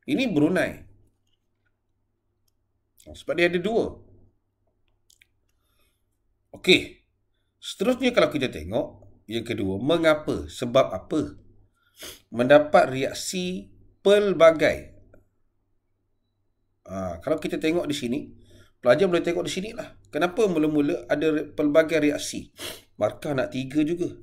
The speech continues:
Satu, ha, pelajar buat ayat lengkap lah. Ha, kalau kita tengok pertama sekali pada peringkat awal ni, rakyat Sabah ni dah selesa. Jadi pada peringkat awal ni, penduduk Sabah ni dia berasa curiga.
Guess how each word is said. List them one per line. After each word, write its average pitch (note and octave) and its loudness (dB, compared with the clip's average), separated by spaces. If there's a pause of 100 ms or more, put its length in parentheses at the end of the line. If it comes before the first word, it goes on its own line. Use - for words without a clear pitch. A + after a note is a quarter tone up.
(540)
Satu, F#2 -8 (240)
ha, D#2+ -2
pelajar B2 -2
buat G#2 -2
ayat G#2+ -6
lengkap - -8
lah. - -12 (640)
Ha, F2+ -12
kalau C3 -6
kita C#3+ 0
tengok D3+ 2
pertama F3+ 4
sekali C3 -2
pada C#3+ 0
peringkat C#3+ -2
awal C#3+ 4
ni, - -10 (480)
rakyat A#2 -2
Sabah B2 2
ni D3 -2
dah C3+ 0
selesa. C3 -6 (720)
Jadi D3 0
pada D#3+ -2
peringkat D#3 0
awal D3 4
ni, C#3+ -2
penduduk D3 2
Sabah D3 2
ni D#3 -2
dia D3 2
berasa D3 0
curiga. B2+ -6